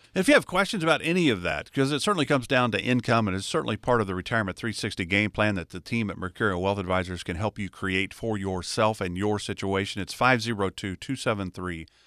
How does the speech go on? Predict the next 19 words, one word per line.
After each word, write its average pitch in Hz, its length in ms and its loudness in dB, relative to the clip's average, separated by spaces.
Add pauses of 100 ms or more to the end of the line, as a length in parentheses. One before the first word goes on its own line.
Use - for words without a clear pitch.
(200)
eleven 110 600 2
eighty-eight 98 520 2
to 90 80 -10
chat 107 220 -2
with 101 120 -6
the 95 60 -6
team. 101 200 -2
There's 87 220 -4
no 107 140 -2
cost 90 360 -4
for 82 80 -12
this. 80 260 -10 (320)
Five 175 320 2
zero 127 360 2
two, 82 420 -8
two 135 180 -6
seven 95 400 -2
three, 85 400 -12 (360)
eleven 87 600 0